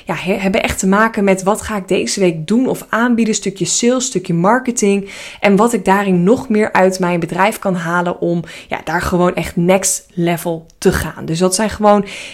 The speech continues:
hele belangrijke dingen die ik voor mezelf en mijn klanten dus ook wil, eh, inzetten.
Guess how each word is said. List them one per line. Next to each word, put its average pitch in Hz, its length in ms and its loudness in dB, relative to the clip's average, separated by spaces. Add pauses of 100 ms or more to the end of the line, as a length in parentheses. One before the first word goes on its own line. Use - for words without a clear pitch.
hele 240 520 4
belangrijke 226 600 4
dingen 220 300 4
die 196 120 2
ik 196 100 -2
voor 190 180 -2
mezelf 180 500 2
en - 100 -4
mijn 160 180 -4
klanten 190 400 0
dus 170 200 -8
ook 196 220 4
wil, 170 360 0 (260)
eh, 160 140 0 (120)
inzetten. 254 680 2